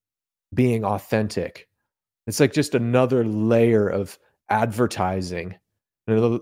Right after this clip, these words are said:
it's another layer of just feigning something that isn't sincerity.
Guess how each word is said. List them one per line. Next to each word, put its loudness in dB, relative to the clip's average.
it's -2
another 2
layer 4
of -2
just -4
feigning -2
something -4
that -2
isn't 0
sincerity. -2